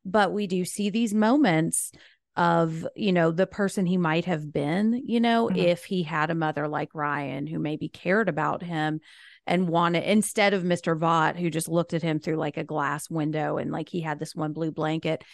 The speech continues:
Speaker 1: And there, there's this moment in the first season where he's filming this commercial at this fake home and he's looking at
Speaker 2: Yeah.
Speaker 1: this blanket. And, you know, I feel sympathy th-, for the, him there because he just wants a home. And then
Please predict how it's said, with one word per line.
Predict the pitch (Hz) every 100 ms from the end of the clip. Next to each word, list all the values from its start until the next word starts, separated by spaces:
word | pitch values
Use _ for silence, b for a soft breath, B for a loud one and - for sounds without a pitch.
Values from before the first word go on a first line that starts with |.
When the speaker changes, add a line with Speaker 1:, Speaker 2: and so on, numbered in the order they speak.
| B B -
Speaker 1:
And | 202 196
there, | 208 214 208 202
there's | 185 202 190
this | 196 202
moment | 190 196 214
in | 185 170
the |
first | 165 160 165 165 - - _
season | - - 185 170 170 165 160 - b b _ -
where | 170
he's | 160 175 165
filming | 165 156 160
this | 165 160
commercial | 170 160 165 165 151
at |
this | 160 -
fake | - 156 160
home | - 165 160 156
and | 156 160
he's | 165
looking | 160 170 165
at |
Speaker 2:
Yeah. | 180
Speaker 1:
this | 170
blanket. | - 160 160 165 160 156 - B B B _
And, | 185 170 165 -
you | 196 175
know, | 160
I |
feel | 165 170
sympathy | 156 160 160 170 170
th-, | 151 - _
for | 165 170
the, | 165 143
him | - 185 165
there | 170 208 254
because | 190 180 -
he | 175
just | - 160 -
wants | 151 143 - - _
a | 170
home. | 151 220 277 254 190
And | 170
then | 170 175